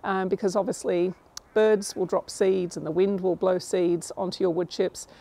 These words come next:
Now, something like clover is actually a soil conditioner and improver, so if you don't mind the look of it,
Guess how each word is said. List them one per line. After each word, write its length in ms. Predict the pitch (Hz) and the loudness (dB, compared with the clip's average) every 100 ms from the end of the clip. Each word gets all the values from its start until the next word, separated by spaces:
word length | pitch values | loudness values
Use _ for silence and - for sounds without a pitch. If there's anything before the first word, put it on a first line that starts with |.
| - - | -12 -4
Now, 60 | |
something 320 | 214 285 254 | 2 2 2
like 200 | 202 190 | -2 -2
clover 440 | - 190 185 180 175 | 0 2 2 2 -2
is 140 | 175 | 0
actually 240 | - - 175 | -4 -2 -4
a 60 | |
soil 440 | - 190 180 175 165 | -2 0 0 0 -2
conditioner 520 | - 196 202 - 202 | -6 -2 -2 -2 -4
and 80 | 180 | -2
improver, 560 | 165 - 180 175 175 175 | -4 -2 0 2 0 -2
so 220 | - 175 | -2 -2
if 180 | 170 202 | -2 -2
you 60 | |
don't 220 | 202 185 180 | -2 -2 -4
mind 240 | 175 170 | -4 0
the 40 | |
look 180 | 170 175 | 0 0
of 100 | 220 | 0
it, 120 | 359 | -2